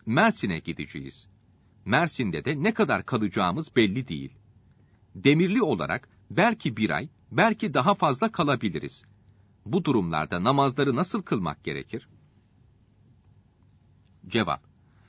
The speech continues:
Gemi kaptanı veya başka yetkili, "Burada on beş günden fazla kalacağız." derse, karada mukim, gemide seferi olunur. Gemi vatan olmaz. Böyle söylemedikçe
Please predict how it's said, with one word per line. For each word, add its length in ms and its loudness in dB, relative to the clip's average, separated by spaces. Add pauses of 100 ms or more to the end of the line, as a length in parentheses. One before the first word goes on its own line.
(320)
Gemi 340 6
kaptanı 500 0
veya 320 2
başka 360 2
yetkili, 600 -2 (360)
"Burada 320 4
on 320 2
beş 200 4
günden 360 0
fazla 360 0
kalacağız." 640 0
derse, 440 -4 (460)
karada 440 2
mukim, 540 -4 (400)
gemide 420 4
seferi 480 2
olunur. 480 -10 (760)
Gemi 400 4
vatan 360 2
olmaz. 540 -6 (800)
Böyle 280 6
söylemedikçe 840 -2